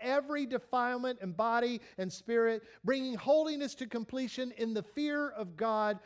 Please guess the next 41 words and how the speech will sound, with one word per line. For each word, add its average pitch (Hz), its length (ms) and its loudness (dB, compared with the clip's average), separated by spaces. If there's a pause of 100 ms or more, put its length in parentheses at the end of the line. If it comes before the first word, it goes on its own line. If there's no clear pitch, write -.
(180)
for 202 120 2
God 233 320 2
has 214 160 -4
not 214 240 0
called 302 380 2
us 277 200 0
to 240 180 0
impurity, 196 680 0 (220)
but 226 220 0
to 226 180 0
holiness. 208 880 2 (280)
And 202 140 2
let 269 180 4
us 311 160 2
hold 349 480 2
to 320 140 -2
the 277 100 -4
truth 254 500 -4 (260)
that 208 160 2
those 285 280 4
who 294 140 -2
belong 262 440 2
to 233 140 -10
Christ 247 380 -2
have 226 260 -2
crucified 196 960 2 (420)
the 190 100 6
desires 233 640 2
of 214 140 0
their 196 120 2
flesh 190 500 0
and 208 120 -2
its 202 160 -8 (100)
passions. 190 1040 -2 (420)
Let 294 140 4
us 285 160 -4
re-engage 285 960 2
in 247 100 0
this 226 200 -2
holy 294 480 2
walk. 226 600 0